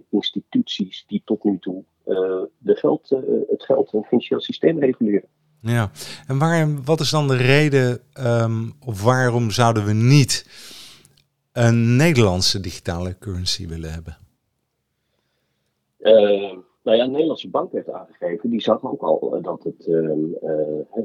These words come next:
Speaker 1: met, met Bitcoin en, en, en weet ik het al, dat er allemaal aan zat te komen. En de Chinese digitale centrale bankmunt komt er al snel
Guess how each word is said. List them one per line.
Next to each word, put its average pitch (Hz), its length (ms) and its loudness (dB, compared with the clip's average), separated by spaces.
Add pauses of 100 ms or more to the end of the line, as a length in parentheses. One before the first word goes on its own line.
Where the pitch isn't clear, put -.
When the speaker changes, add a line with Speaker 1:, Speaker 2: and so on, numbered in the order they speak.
(100)
Speaker 1:
met, 78 180 -14
met 85 240 -10
Bitcoin 85 600 -2
en, - 260 -12
en, - 200 -14
en 73 140 -14
weet 80 140 -4
ik - 80 -20
het 82 120 -8
al, 82 380 0
dat - 140 -6
er 85 60 -16
allemaal 80 260 -4
aan 95 160 0
zat - 180 -6
te - 60 -20
komen. 87 460 -2
En - 100 -8
de - 80 -20
Chinese 98 500 -6
digitale 104 680 0
centrale 104 480 0
bankmunt 101 480 2
komt - 240 -2
er 104 60 -2
al 95 160 0
snel 107 420 2